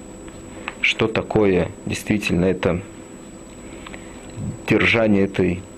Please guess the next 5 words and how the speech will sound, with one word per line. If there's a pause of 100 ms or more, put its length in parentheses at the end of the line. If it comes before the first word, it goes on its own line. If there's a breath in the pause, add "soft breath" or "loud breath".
земли,
пользование
этой (360 loud breath)
землей
или